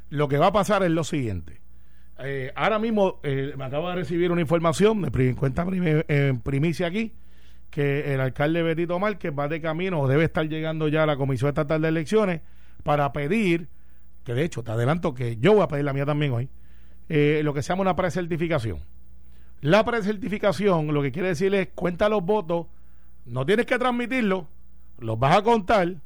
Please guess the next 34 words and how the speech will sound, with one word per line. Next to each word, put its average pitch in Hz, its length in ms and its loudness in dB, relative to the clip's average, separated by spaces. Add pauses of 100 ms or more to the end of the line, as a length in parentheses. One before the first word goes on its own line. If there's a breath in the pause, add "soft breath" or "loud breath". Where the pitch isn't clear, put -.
(640 soft breath)
los 143 240 0
metes 180 320 2
en 226 60 2
la 226 80 4
bóveda, 220 320 2
pero 151 140 -4
ya 165 140 -4
tienes 196 200 -4
un 185 180 -4
acta 185 300 -2
levantada 180 560 2
de 151 260 0
los 139 220 -2
números 175 640 2
y 151 120 0
es 156 40 4
una 196 180 2
precertificación 196 1000 0
que 156 220 0
es 175 60 -4
como 202 220 0
si 143 80 -2
lo 147 100 2
hubieses 151 200 -2
contado, 220 380 2
lo 202 100 2
único 196 260 -2
que 202 80 2
falta 202 380 2
es 233 60 0
ponerlos 202 460 0
en 170 80 -2
el 143 120 -2
log. 147 220 2